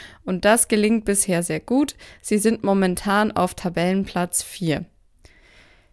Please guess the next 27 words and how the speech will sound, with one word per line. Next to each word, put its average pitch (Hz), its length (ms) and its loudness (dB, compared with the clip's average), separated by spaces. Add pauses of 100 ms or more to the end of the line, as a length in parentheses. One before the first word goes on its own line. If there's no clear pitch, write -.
(140)
Die 214 100 0
Spiele 269 380 8
anschauen 262 540 2
kannst 226 320 2
du 233 40 2
übrigens 208 540 2
im 185 160 0
Sportpark 196 680 0
Pfalzner 170 540 0
Weiher, 190 420 2 (320)
genauer 190 500 4
in 180 180 -2
der 170 180 0
Pfalzner 202 640 0
Weiher 180 320 4
Straße 170 560 -4
zweihundert 190 760 0
in 180 140 0
Nürnberg. 233 500 2 (520)
Dort 220 260 4
sind 196 160 2
auf - 160 -2
jeden 214 280 4
Fall 190 280 2
genügend 185 480 0
Parkplätze 180 680 0
vorhanden. 170 760 -4